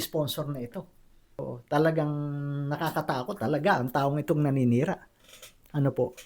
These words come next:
ayon dyan sa ating napanood. Pero dyan po ay may mga binanggit si Rhea na mga pangalan ng tao at hindi daw po yung mga yon. May binanggit siya dyan. Kaya sino kaya ang taong ito na ayaw banggitin ni Rhea?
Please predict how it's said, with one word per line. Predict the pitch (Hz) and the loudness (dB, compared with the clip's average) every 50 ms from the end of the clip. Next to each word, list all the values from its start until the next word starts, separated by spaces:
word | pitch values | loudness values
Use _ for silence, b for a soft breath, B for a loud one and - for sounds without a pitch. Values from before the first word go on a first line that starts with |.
| - | -2
ayon | 120 127 139 147 147 139 139 | 0 2 4 2 2 0 0
dyan | 147 185 180 | 0 0 0
sa | - 165 131 139 143 | 0 -2 0 -2 0
ating | - - 151 147 139 | 2 4 4 6 6
napanood. | 135 131 - - 127 123 123 120 127 160 170 156 - - - _ _ _ _ _ _ _ _ _ _ _ _ _ _ _ _ _ _ _ _ _ _ - | 6 4 4 4 4 6 6 6 8 6 4 4 0 -10 -16 _ _ _ _ _ _ _ _ _ _ _ _ _ _ _ _ _ _ _ _ _ _ 8
Pero | - 208 233 247 262 | 12 12 12 12 12
dyan | 220 247 254 254 - | 12 12 12 12 12
po | 262 247 233 | 12 12 12
ay | 226 | 12
may | 220 220 220 208 | 12 10 10 8
mga | 208 208 202 | 8 6 8
binanggit | 185 190 208 208 202 196 190 180 185 185 185 | 10 10 10 10 10 8 8 8 8 8 8
si | - 190 175 | 10 8 10
Rhea | 180 180 180 175 170 | 12 12 12 12 10
na | 165 165 160 | 10 8 4
mga | 160 156 156 156 151 147 147 - | 4 4 4 4 2 2 4 6
pangalan | 190 175 180 185 185 180 175 165 160 160 | 8 10 12 12 12 12 10 8 6 6
ng | 160 160 - | 4 4 4
tao | 175 165 156 147 151 | 4 6 6 6 4
at | 151 151 160 | 4 4 2
hindi | 165 175 165 170 170 | 2 6 6 6 8
daw | 165 160 160 | 8 6 6
po | 160 175 151 | 6 4 4
yung | 147 147 151 147 147 | 4 4 4 2 2
mga | 135 139 131 127 131 | 0 0 0 -2 -2
yon. | 120 113 110 98 - _ _ _ _ | -2 -2 -6 -8 -10 _ _ _ _
May | - 156 160 160 | 2 4 4 6
binanggit | 156 165 170 170 165 160 151 151 151 | 6 6 6 6 4 2 0 -2 -4
siya | - - 151 127 120 | -2 -2 -2 -2 -2
dyan. | 131 120 113 110 101 101 - _ _ _ _ - - | -2 -2 -2 -2 -6 -6 -14 _ _ _ _ -4 2
Kaya | 170 208 226 226 - | 8 8 10 10 10
sino | - 240 240 233 233 220 | 8 6 6 6 6 6
kaya | 240 233 233 233 180 | 8 10 10 10 10
ang | 190 190 185 | 6 4 6
taong | 202 185 185 185 185 | 6 6 6 6 4
ito | 185 170 170 185 165 | 2 4 4 4 6
na | 165 170 160 170 | 6 4 6 6
ayaw | 170 175 175 170 | 8 8 8 6
banggitin | 165 165 165 160 156 151 160 156 - 160 156 151 | 6 6 4 4 4 0 0 0 2 2 2 2
ni | 147 139 139 135 131 127 131 135 | 2 0 0 -2 -2 0 0 2
Rhea? | 135 143 139 135 131 123 107 - | 2 4 4 4 4 2 0 -2